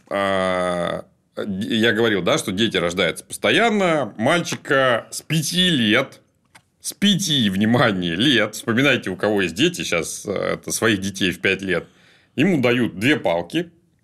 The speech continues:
вот, и говорят, одевают его в эту, в тряпку, э, в пледы, про пледы щас поговорим, да, позже, и говорят: «Смотри, вот тебе сто коз,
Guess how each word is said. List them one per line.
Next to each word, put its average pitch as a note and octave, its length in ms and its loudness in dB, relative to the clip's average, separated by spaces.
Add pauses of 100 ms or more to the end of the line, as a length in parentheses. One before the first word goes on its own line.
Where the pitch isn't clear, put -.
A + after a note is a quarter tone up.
(200)
вот, A2+ 400 -2
и A2+ 40 -2
говорят, A2+ 500 0
одевают G#2 520 2
его F2+ 180 -4
в F#2 60 -2
эту, F#2 320 -6 (400)
в - 60 -20
тряпку, F#3 680 0 (200)
э, G#2+ 260 0
в - 80 -8
пледы, A2+ 400 2
про G2+ 180 -2
пледы G2 280 0
щас - 160 -8
поговорим, F#2+ 400 -4
да, A2+ 120 0
позже, F#2 380 -2 (440)
и A#2+ 60 -2
говорят: C3 220 2
«Смотри, C3 340 0
вот C3 240 -2
тебе C#3+ 120 2
сто D3 240 0
коз, G3 400 0